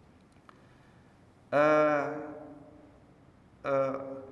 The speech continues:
eh, a-, a-, apa namanya? Dan,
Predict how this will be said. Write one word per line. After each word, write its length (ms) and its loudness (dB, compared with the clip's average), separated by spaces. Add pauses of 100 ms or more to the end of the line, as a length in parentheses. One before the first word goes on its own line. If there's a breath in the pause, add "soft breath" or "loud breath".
(1400)
eh, 200 -6 (200)
a-, 240 0
a-, 160 -2 (100)
apa 140 0
namanya? 400 -4 (160)
Dan, 400 2